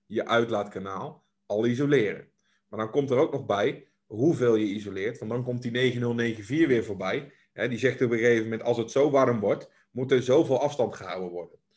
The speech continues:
Dus als je bijvoorbeeld een uitlaatgassenkanaal hebt en je doet er maar een hele dunne laag isolatie overheen, dan wordt die isolatie ook heel erg warm.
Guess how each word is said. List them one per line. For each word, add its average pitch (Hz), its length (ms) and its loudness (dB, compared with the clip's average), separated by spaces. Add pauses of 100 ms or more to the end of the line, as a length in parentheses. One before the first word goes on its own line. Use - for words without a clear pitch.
(180)
Dus 127 220 -2
als 123 140 0
je 123 80 -6
bijvoorbeeld 117 380 0
een 107 260 -6
uitlaatgassenkanaal 110 880 -2
hebt 101 160 -10
en 107 100 -10
je 110 80 -8
doet 127 160 -6
er 123 60 -6
maar 113 120 -4
een 110 120 0
hele 143 320 2
dunne 127 260 2
laag 110 280 -2
isolatie 117 500 -2
overheen, 92 460 -10 (220)
dan 117 100 -4
wordt 127 200 -2
die 139 100 -6
isolatie 127 440 2
ook 135 120 4
heel 107 240 2
erg 92 120 -10
warm. 92 260 -10